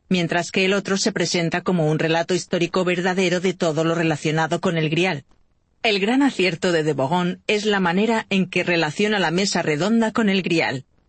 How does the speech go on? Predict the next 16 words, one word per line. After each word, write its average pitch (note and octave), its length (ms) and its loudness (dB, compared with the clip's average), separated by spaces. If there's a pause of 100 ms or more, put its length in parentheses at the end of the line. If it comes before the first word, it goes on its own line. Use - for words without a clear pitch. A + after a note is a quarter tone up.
(280)
Su A#3 200 0
texto G#3 340 -2
está F#3+ 220 0
lleno E3 260 0
de F3+ 80 2
simbología D#3+ 640 0
trinitaria, D#3+ 720 0 (340)
así G#3 300 -2
que G#3 140 0
no A#3+ 100 2
sorprende A3+ 580 0
que F#3 120 -2
las D3+ 180 -2
trilogías E3+ 540 0
se G3+ 120 0
repitan. C#3+ 600 -2